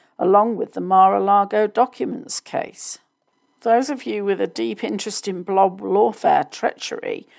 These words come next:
may also be interested in the courtroom win this week by Brandon Straka, who launched the two thousand eighteen Walk Away movement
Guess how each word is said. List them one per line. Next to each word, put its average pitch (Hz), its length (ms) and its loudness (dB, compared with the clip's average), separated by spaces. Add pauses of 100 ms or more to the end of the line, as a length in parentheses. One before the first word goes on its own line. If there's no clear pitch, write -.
(240)
may 196 140 0
also 208 360 0
be 170 200 -2
interested 160 560 -8
in 180 140 -6
the 180 60 -8
courtroom 170 640 0
win 175 240 -4
this 170 260 -4
week 214 300 0
by 185 160 -4
Brandon 170 560 -2
Straka, - 640 0 (400)
who 175 140 -4
launched 208 440 0
the - 60 -16
two 214 240 -10
thousand 185 560 0
eighteen 175 580 -6
Walk 92 320 -2
Away 214 380 -2
movement 82 800 -10